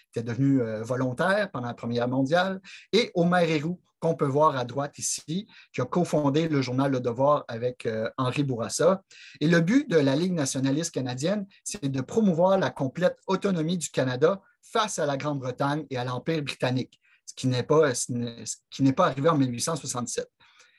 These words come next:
Et même en juillet mille neuf cent dix, on va adopter la loi Lavergne à l'Assemblée lég-,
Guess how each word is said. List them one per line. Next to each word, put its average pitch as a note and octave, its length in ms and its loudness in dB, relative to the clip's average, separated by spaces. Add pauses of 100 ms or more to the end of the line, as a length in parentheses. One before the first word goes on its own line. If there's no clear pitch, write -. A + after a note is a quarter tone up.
(280)
Et F3+ 120 6
même F#3+ 240 4
en C#3 120 4
juillet D3 240 2
mille F3 120 2
neuf C#3 100 0
cent B2+ 180 -4
dix, D3 260 -4
on C3 120 -4
va B2 100 0
adopter C3 400 -4
la C3 160 -2
loi C#3 240 2
Lavergne D3+ 640 0
à A#2+ 100 -10
l'Assemblée C#3 500 -2
lég-, - 180 -8